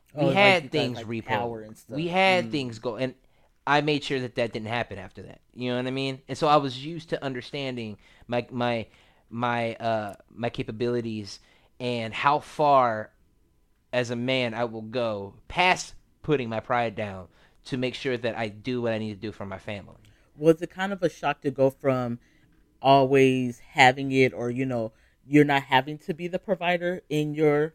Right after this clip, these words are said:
Speaker 2: family home to the, you know, father
Speaker 1: Soul,
Speaker 2: leaving
Speaker 1: yeah.
Speaker 2: and then having to be the man of the house again?
Speaker 1: Yeah, that was a, a, a culture shock in, in, in completely, especially because,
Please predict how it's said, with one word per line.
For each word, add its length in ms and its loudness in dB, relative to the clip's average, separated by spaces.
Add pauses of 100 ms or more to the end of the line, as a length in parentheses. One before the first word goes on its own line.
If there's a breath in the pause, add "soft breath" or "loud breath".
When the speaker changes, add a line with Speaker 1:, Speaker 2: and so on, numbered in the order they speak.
(140)
Speaker 2:
family 320 4
home 400 2 (460)
to 400 6 (1200)
the, 420 4
you 140 0
know, 340 0
father 300 10
Speaker 1:
Soul, 120 6
Speaker 2:
leaving 420 4
Speaker 1:
yeah. 60 -16
Speaker 2:
and 180 0
then 140 0
having 420 0
to 140 -14
be 120 -4
the 120 -8
man 280 -6
of 80 -4
the 80 -10
house 380 -12
again? 560 -10
Speaker 1:
Yeah, 400 0 (220)
that 220 0
was 200 -2
a, 380 0 (260)
a, 240 -2
a 80 -6
culture 320 -4
shock 300 -2
in, 180 -8
in, 240 -14 (120)
in 280 -10
completely, 580 -10
especially 400 -4
because, 500 -4